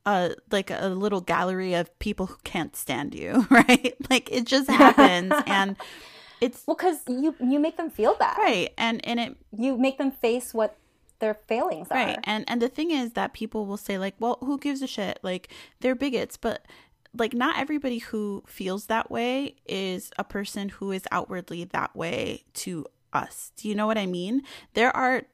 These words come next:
Speaker 2: Mm-hmm.
Speaker 1: plenty of people who are, uh, everyone likes and thinks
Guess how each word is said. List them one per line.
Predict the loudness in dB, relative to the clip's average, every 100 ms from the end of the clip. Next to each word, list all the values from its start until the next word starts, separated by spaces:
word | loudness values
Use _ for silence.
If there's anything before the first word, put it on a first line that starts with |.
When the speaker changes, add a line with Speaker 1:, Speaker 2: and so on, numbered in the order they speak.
| -4
Speaker 2:
Mm-hmm. | 0
Speaker 1:
plenty | 2 2 0 -2
of | -4
people | -6 -10 -4 -2 -2 -4
who | -6 -4
are, | -2 -2 0 -2 -6 -20 -20 -10
uh, | -2 0
everyone | 0 0 -2 -4
likes | -2 -2 -6 -8
and | -8
thinks | -6 -8 -10 -12